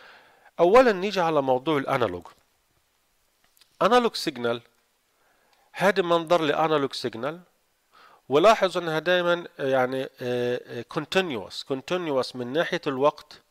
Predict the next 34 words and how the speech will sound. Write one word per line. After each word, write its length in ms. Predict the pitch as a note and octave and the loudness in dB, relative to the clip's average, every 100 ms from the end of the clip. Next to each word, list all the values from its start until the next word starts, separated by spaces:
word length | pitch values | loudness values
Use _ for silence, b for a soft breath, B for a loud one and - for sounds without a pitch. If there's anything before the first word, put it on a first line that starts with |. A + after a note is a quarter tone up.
| - | -6
زي 220 | B2 A#2+ | -2 -2
هيك، 340 | B2 D3+ - _ b b b b b b - | -4 -8 -12 _ b b b b b b -6
وكونتينيوس 760 | C3+ E3 D#3 F#3 G3 F3 E3 - | -6 -4 -6 -4 -4 -2 -2 0
حتى 320 | F3 - E3 | 0 0 -4
في 120 | - | -2
الامبليتيود. 680 | C#3 D3 - C#3 - C3 F#2+ _ _ _ B B B B - | 0 -2 -2 -6 -6 -8 -8 _ _ _ B B B B -4
يعني 180 | B2+ C3+ | -4 0
بمعنى 420 | D#3+ F#3 E3+ C#3 | 2 2 2 2
لو 120 | C3+ | 2
جينا 460 | C3 E3+ D3+ C#3+ D#3 | 0 -2 0 2 0
هان 120 | D3 | -2
عند 200 | C3+ - | -8 0
اي 260 | F#3 G#3 F#3+ | 2 6 4
نقطة 340 | E3 - D3 | 4 0 0
في 220 | C3+ D3+ D#3 | 0 -2 -2
اي 180 | F3 | 0
زمان، 360 | C#3 C3+ D3+ D3 | 0 -2 -2 -2
نفرض 300 | D3 - C#3+ | -4 -6 -8
ان 120 | D3 | -4
هذه 160 | C#3+ D3+ | -4 -4
القيمة 380 | C#3 - D3 D3 | -6 -6 -6 -4
تمانية 440 | D3 D3 D3+ D3 | -4 -2 -2 0
وربع، 400 | C#3 C#3+ A#2 F2+ - b b b b b _ C#3+ | 2 2 2 -2 -10 b b b b b _ -8
نيجي 160 | D3+ | -4
نطلع 420 | D#3 - D#3+ D#3 | -4 2 2 4
هيك، 380 | C#3+ D3 D#3 - - | 2 0 -2 -4 -6
آه، 180 | C#3+ C3+ | -2 -2
في 220 | - E3 | -2 -2
لها 120 | D3+ | -2
قيمة 480 | C#3+ D#3+ D3 C3+ C3 | -2 -4 -2 -2 -2
هان. 140 | G#2 F#2+ _ | -4 -8 _
يعني 220 | B2 B2 | -6 -6
دائمًا، 560 | B2 F3 G3 F#3+ G3 E3 | 2 6 6 4 0 0
آه، 200 | C#3 | -2